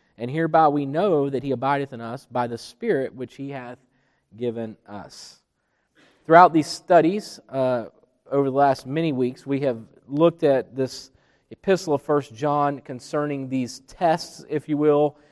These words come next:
or these proofs of genuine, authentic Christianity, of Christ-like living due to the reality that you are in Christ, Christ is in you, as John just said, even in this passage, when he says that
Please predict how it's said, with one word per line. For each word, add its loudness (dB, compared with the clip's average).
or 4
these -8
proofs 0
of -2
genuine, -2
authentic -2
Christianity, -6
of -16
Christ-like -4
living -4
due -2
to -16
the -2
reality 2
that -4
you -4
are 0
in -8
Christ, -2
Christ -4
is -10
in -6
you, -6
as -4
John -6
just 2
said, -2
even 4
in -4
this -2
passage, 0
when -6
he -4
says 0
that 0